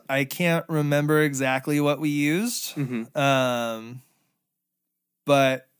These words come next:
Speaker 1: a lot of what was demoed is used in the actual track.
Speaker 2: Right.
Speaker 1: So as far as the process goes, which I think I stated, uh, a little earlier, um,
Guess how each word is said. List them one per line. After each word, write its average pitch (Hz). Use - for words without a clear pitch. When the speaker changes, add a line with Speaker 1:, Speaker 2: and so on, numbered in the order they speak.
Speaker 1:
a 139
lot 135
of 147
what 135
was 127
demoed 139
is 120
used 123
in 120
the 110
actual 113
track. -
Speaker 2:
Right. 151
Speaker 1:
So 147
as 151
far 151
as 143
the 143
process 135
goes, 127
which 123
I 123
think 127
I 120
stated, 113
uh, 120
a 113
little 117
earlier, 147
um, 117